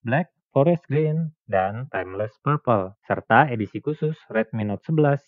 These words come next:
Evo Design. Jangan lupa cek link kolom deskripsi untuk menonton acara peluncuran Redmi Note sebelas series ini dalam bahasa Indonesia.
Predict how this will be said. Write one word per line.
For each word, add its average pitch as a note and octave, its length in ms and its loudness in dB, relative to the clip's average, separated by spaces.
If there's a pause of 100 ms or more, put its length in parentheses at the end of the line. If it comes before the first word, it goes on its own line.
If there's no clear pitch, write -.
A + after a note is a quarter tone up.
(120)
Evo A2 400 0
Design. F#2 540 -6 (120)
Jangan D3+ 320 0
lupa F3 240 0
cek B2 400 -4
link A2+ 320 -6
kolom G#2 320 -2
deskripsi A2 560 0
untuk C#3 240 -2
menonton G#2+ 480 -2
acara G#2 320 -2
peluncuran G#2+ 560 0
Redmi G2+ 320 -2
Note G2+ 160 -4
sebelas G2+ 280 0
series G2+ 360 0
ini D#3+ 160 4
dalam G2 320 2
bahasa F#2+ 320 0
Indonesia. F#2+ 600 -2